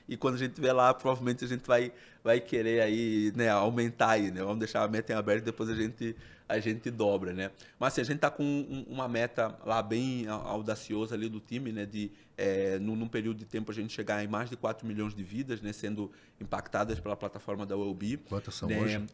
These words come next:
Speaker 1: Hoje a gente tem aproximadamente três milhões, né? Então, e até inclusive esse, isso que é a parte bacana,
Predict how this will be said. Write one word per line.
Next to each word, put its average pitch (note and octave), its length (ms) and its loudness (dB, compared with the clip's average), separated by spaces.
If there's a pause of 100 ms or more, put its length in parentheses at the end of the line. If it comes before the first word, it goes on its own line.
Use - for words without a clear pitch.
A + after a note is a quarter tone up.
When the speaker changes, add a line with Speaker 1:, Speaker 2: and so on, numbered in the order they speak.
Speaker 1:
Hoje B2+ 440 0
a G#2+ 40 -6
gente A#2+ 200 -4
tem A#2 260 -2
aproximadamente A2+ 640 -4
três A#2+ 200 -4
milhões, A#2+ 460 -4 (140)
né? G#2 80 -4
Então, A2 260 -2
e G#2+ 40 2
até A#2 140 -4
inclusive B2 520 -4
esse, A#2+ 400 0 (240)
isso A#2 120 -2
que C#3 120 4
é - 20 8
a B2 80 2
parte B2+ 300 2
bacana, B2+ 480 2